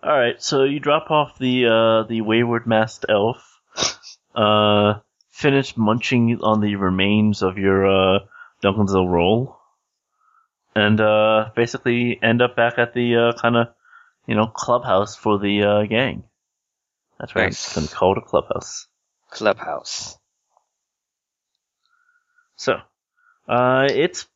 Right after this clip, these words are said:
Speaker 1: much more packed at this point. Uh, the guys are there, uh, kinda rowdy, chatting with each other, kinda laughing. A few of them are playing a ga-, uh, game console. Somebody set up in the side of the, uh,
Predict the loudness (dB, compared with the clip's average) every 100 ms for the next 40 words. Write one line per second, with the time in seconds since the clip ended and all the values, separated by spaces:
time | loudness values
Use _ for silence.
0 | -10 -2 -2 -2 -4 -4 -2 -2 -2 -4
1 | -8 -6 -8 -8 -8 -8 -14 -20 _ _
2 | _ _ _ _ _ -4 0 2 2 0
3 | -2 -4 0 0 0 0 0 0 -2 -8
4 | -8 -2 0 2 2 0 0 0 -2 _
5 | _ _ _ -8 -2 0 0 0 0 -2
6 | -6 -4 -2 0 -4 -6 -8 -2 -2 0
7 | -2 -4 -6 -8 _ -20 _ -4 -2 -2
8 | -4 -6 -4 -2 -2 -4 -2 -2 0 -2
9 | -6 -2 0 0 0 0 0 0 -2 -2
10 | -6 0 0 -2 -2 -2 -2 -4 -4 -8
11 | -20 -20 -20 _ -14 -6 0 0 0 -2
12 | -2 0 2 2